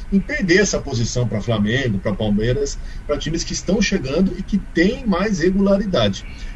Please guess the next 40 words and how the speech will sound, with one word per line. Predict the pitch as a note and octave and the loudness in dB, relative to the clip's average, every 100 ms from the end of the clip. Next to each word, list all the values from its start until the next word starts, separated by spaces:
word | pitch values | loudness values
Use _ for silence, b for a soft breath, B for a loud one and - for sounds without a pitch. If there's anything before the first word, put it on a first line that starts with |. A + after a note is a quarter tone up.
| - | -8
O | C#3+ | -6
que | - C#3 | -4 2
é, | C#3+ D3 C#3 - - - - | 4 4 2 -2 -6 -6 0
é | A#2+ B2 B2 | 0 2 0
até | - C#3+ | 0 -2
chamativo, | F3 F3+ - - A#2 | 0 0 0 -4 -2
né? | G#2+ G2+ | 0 0
Porque | G2+ G2 A2+ | -4 -4 -2
o, | A2+ A2+ | -2 -2
o | A#2 | -4
Sampaoli, | G#2 B2 A2+ B2 A#2 C#3+ E3+ B B - | -4 -4 -2 2 2 2 0 B B -8
na | C#3 | -2
última | B2 B2+ C3+ | -2 -2 -2
janela, | A#2+ A#2+ A2 B2 | 0 0 0 0
na | A2+ | 0
virada | G#2+ A2+ A2 G#2+ | 0 0 0 -2
de | A2 | -2
um | A2+ | -2
ano | A#2 | -2
pra | A#2+ | -2
outro | G#2+ G#2+ B2+ G#2+ | -2 -2 -4 -6
aqui | G2 | -2
no | A2+ | -2
Brasil, | A2+ A2+ G2 A2+ F3 B B - | 0 0 0 -2 -2 B B -8
foi, | C3 D3+ F3+ | -2 0 2
era | E3 F#3+ | 4 4
a | |
grande | E3 C#3 F#3 | 4 4 4
atração, | B3 D#4 D4+ - F3 A2+ | 4 2 0 2 2 2
era | |
o | C3 | 0
cara | - D#3+ F3 | 0 0 0
mais | C#3 G#3 | -2 -2
disputado | G#3 - G3 C3+ C#3 | -2 0 0 0 -4
do | C3+ | -2
mercado, | A#2 G#2 A#2+ D3 E3 B2+ | 0 0 -2 -4 -4 -2
negociou | A#2+ A#2+ A#2+ - - | 0 0 0 -4 -6
com | |
o | - | -2
Palmeiras, | A2 G2 C#3+ F3 E3+ D3 | -2 0 2 4 4 0